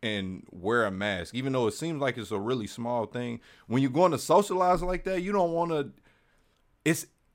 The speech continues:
it can be a challenge to speak with people when a mask is laying on your lips or clogging up your nose, you know? So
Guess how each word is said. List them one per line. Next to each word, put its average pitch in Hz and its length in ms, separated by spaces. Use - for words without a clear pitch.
it 180 120
can 196 140
be 185 140
a 151 60
challenge 151 640
to 107 160
speak - 600
with 123 220
people 107 460
when 117 240
a 110 100
mask 113 640
is 95 420
laying 120 440
on 113 140
your 101 100
lips 98 400
or 92 200
clogging 127 380
up 117 120
your 107 140
nose, 107 500
you 143 60
know? 151 160
So 139 320